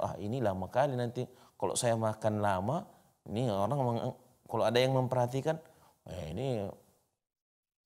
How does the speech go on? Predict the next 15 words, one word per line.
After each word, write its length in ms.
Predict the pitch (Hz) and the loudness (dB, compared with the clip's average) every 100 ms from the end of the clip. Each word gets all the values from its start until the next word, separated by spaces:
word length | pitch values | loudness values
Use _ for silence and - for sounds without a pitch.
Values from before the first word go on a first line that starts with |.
| _ | _
lama 320 | - 90 85 | -8 -6 -6
kali 480 | - 123 147 160 147 | -4 -4 -2 -2 -2
sebulan 480 | - - 110 104 104 | -2 0 2 2 2
ini 80 | |
makan, 400 | 104 101 - 95 82 - _ _ _ _ _ - | -2 -4 -6 -10 -10 -16 _ _ _ _ _ 0
banyak 320 | 101 101 92 - | 2 2 0 4
kali 240 | 135 143 | 4 6
makannya." 640 | 143 123 - 123 107 90 95 _ _ _ _ _ _ _ _ - | 2 0 0 -2 -2 -6 -12 _ _ _ _ _ _ _ _ 2
Pasti 400 | - 240 - 240 | 6 6 6 4
akan 200 | 240 202 | 6 8
ada, 400 | 196 214 202 180 - - - _ | 8 10 10 8 4 -8 -20 _
eh, 420 | 131 147 139 131 113 - - _ _ _ _ 151 | 2 4 4 2 0 -6 -18 _ _ _ _ -2
ya, 400 | 170 165 160 - - _ _ _ _ _ _ _ | 0 0 -4 -8 -20 _ _ _ _ _ _ _
anggapan-anggapan 1040 | - 143 170 196 170 143 156 147 190 214 208 196 | -4 0 4 4 4 2 2 2 4 2 2 0
yang 160 | 175 | 0